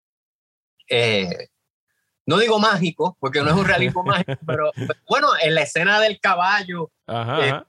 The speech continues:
Speaker 1: está celebrando, es un intento de eso, la escena final es un intento de eso, pero, pero a lo que me refiero es que sea realista y que lo,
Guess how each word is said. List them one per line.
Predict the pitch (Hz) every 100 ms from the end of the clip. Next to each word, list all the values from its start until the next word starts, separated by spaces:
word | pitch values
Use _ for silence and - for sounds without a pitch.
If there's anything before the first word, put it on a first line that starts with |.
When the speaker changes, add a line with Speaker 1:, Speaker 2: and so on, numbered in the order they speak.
| _ _ _
Speaker 1:
está | _ -
celebrando, | 190 180 160 165 185 170
es |
un | 165
intento | 175 160 170 165 139
de | 143
eso, | 208 185
la | 143
escena | 131 135 139 160
final | 165 131 123 160 175 156
es | 139
un | 156
intento | 151 143 151 143 143
de | 117 131
eso, | 151 123
pero, | 120 120 107 - - - - - - _ -
pero | 156 156 156 151
a | 151
lo | 151
que |
me | 160 160
refiero | 165 165 185 202
es | 214
que | 196
sea | 170 165 180 190 190 190 185
realista | 170 175 190 233 _ 208 202 202
y | - 147
que | -
lo, | 147 143